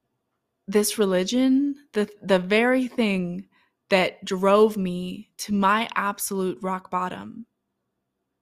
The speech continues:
was something that made them better people. I was able to see that the religion was something that made them feel comfort in this world.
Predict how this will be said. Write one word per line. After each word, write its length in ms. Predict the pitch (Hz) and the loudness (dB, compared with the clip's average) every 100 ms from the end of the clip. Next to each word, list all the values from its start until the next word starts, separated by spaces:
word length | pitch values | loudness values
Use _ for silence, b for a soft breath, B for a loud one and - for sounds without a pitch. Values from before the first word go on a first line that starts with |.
| _ _ _ _ - | _ _ _ _ -2
was 240 | 202 202 | 0 0
something 340 | 208 214 226 | 0 0 -2
that 140 | 214 - | -4 -4
made 300 | 190 202 185 | -4 -4 -4
them 260 | 190 190 | -4 -4
better 300 | 185 180 185 | -4 -4 -6
people. 500 | 180 - 214 - - _ _ _ _ _ - B B _ _ _ B B B B B _ _ _ _ _ _ _ _ - | -8 -14 -12 -12 -14 _ _ _ _ _ -20 B B _ _ _ B B B B B _ _ _ _ _ _ _ _ -6
I 80 | 190 | -2
was 120 | 190 | 0
able 180 | 202 196 | 0 -2
to 80 | 196 | -4
see 180 | - 208 | -4 -4
that 160 | 185 | -4
the 80 | 185 | -4
religion 840 | 180 175 185 196 185 180 175 - - | -6 -4 -6 -6 -6 -6 -10 -14 -12
was 160 | 196 196 | -8 -4
something 300 | 190 185 185 | -4 -4 -6
that 120 | 170 | -6
made 260 | 180 185 185 | -6 -6 -4
them 480 | 175 175 175 180 - _ _ _ _ _ _ _ _ | -6 -6 -10 -12 -14 _ _ _ _ _ _ _ _
feel 880 | - 214 196 185 175 170 175 196 _ _ _ _ _ _ _ _ | -8 -2 0 0 -2 -4 -8 -14 _ _ _ _ _ _ _ _
comfort 640 | - 196 220 254 185 - - | -10 -2 -2 -2 -6 -6 -8
in 160 | 185 | -6
this 260 | 185 180 - | -4 -6 -8
world. 680 | 185 190 214 147 - - | -4 -2 -2 -4 -8 -16